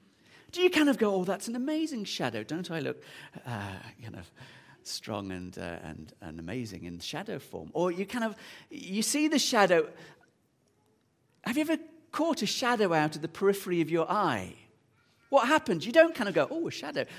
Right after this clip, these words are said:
You immediately know the shadow is cast from somewhere. It draws your attention towards the actual and the real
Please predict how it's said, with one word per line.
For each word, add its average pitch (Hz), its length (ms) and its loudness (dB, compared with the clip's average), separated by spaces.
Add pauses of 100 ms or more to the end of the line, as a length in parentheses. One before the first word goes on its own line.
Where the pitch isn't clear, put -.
(140)
You 262 200 6
immediately 269 380 6
know 233 160 8
the 202 80 8
shadow 277 480 8
is 247 140 2
cast 233 400 6
from 220 180 -2
somewhere. 233 640 6 (180)
It 233 160 8
draws 285 460 10
your 277 120 8
attention 269 640 4
towards 226 520 8
the 233 200 -2
actual 151 960 6 (360)
and 214 160 6
the 220 80 6
real 185 720 8